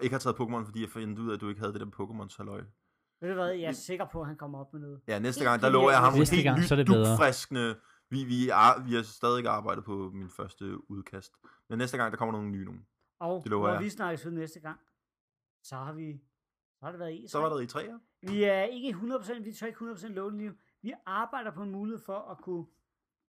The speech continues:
Speaker 2: sende og lave en podcast under
Speaker 1: Mm.
Speaker 2: E tre, sådan så at vi kan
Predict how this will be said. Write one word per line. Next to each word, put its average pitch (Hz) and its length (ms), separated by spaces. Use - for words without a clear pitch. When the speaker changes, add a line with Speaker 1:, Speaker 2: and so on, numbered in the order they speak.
Speaker 2:
sende 226 460
og 170 120
lave 170 140
en 202 60
podcast 190 580
under 277 300
Speaker 1:
Mm. 254 60
Speaker 2:
E 240 40
tre, 247 320
sådan 214 160
så 180 140
at 175 120
vi 190 160
kan 160 680